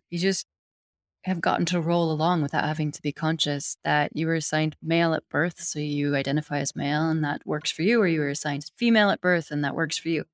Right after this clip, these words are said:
But it's, it, maybe there is more of a complex journey than people recognize. So I think it's worth sitting with that and thinking, "What is my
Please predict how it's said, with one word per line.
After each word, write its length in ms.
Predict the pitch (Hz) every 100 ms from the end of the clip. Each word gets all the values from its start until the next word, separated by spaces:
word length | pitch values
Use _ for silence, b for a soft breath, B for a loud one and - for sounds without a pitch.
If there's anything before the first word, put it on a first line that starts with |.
| _ _ _ _
But 100 | 240
it's, 380 | 233 - - - _ _ _ _
it, 80 | -
maybe 320 | 240 240 302
there 200 | 294 285
is 180 | 254 247
more 160 | 220 196
of 60 |
a 60 | 151
complex 540 | - 143 - 147 -
journey 440 | - 156 151 151 -
than 160 | 175 175
people 340 | 185 175 180
recognize. 540 | 175 175 160 156 196
So 100 | -
I 60 | 170
think 160 | 175 175
it's 140 | -
worth 120 | 165
sitting 360 | 160 - 175 180
with 100 | 151
that 220 | 143 -
and 100 | 151
thinking, 340 | 151 - 170
"What 140 | 202 -
is 240 | 269 269
my 280 | - 151 147